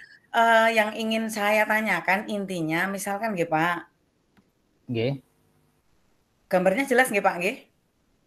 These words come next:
Speaker 2: Terlihat
Speaker 1: Nggih.
Speaker 2: jelas.
Speaker 1: Misalkan begini,
Speaker 2: Nggih, nggih.
Speaker 1: di sini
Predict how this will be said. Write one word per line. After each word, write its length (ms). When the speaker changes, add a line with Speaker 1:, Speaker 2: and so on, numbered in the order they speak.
Speaker 2:
Terlihat 640
Speaker 1:
Nggih. 160
Speaker 2:
jelas. 400
Speaker 1:
Misalkan 400
begini, 320
Speaker 2:
Nggih, 80
nggih. 120
Speaker 1:
di 80
sini 320